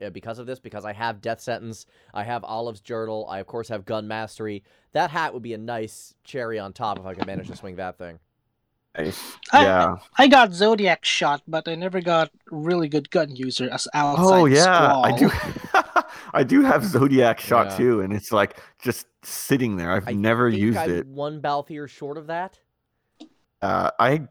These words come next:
Speaker 2: I got a second Olive recently. Other than that, I have no one. I would love to get me a seven-star Vincent. I don't have even one Vincent yet,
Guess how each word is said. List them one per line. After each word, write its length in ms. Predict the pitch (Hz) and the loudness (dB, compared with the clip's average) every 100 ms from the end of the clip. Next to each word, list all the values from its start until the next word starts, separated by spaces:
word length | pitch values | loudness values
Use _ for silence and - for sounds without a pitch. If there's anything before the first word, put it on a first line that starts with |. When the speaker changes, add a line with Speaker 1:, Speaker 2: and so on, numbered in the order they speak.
| - | -2
Speaker 2:
I 140 | - 135 | 0 2
got 180 | 190 214 | 4 2
a 60 | |
second 640 | - - - 151 - 214 - - | 0 -8 -4 -4 -2 -6 -4 -2
Olive 460 | 98 123 165 95 | 0 0 -2 -4
recently. 680 | 95 127 - 180 226 254 247 - _ _ - | -8 -8 -8 -10 -8 -8 -8 -12 _ _ -4
Other 220 | 117 170 | 0 2
than 200 | 190 165 | 2 2
that, 220 | 117 131 | 2 2
I 120 | 135 123 | 2 2
have 200 | 135 110 | 0 0
no 260 | 101 120 | 2 4
one. 140 | 120 92 | 4 4
I 120 | 139 | 4
would 180 | 165 107 | 4 2
love 400 | 101 117 147 123 | 2 4 4 2
to 100 | 117 | 0
get 200 | 117 - | 0 0
me 120 | 101 | -4
a 60 | 95 | -4
seven-star 640 | - 101 98 - 107 90 | -2 -2 -2 -2 -2 -2
Vincent. 460 | 98 113 - 101 | -4 -6 -6 -2
I 80 | 80 | 0
don't 180 | 98 - | 0 0
have 220 | 117 110 | 0 0
even 360 | 104 98 90 92 | -2 -4 -6 -2
one 320 | 104 107 107 | 0 0 -2
Vincent 400 | 92 95 - 127 - | -4 -6 -6 -10 -2
yet, 260 | 123 139 | 0 0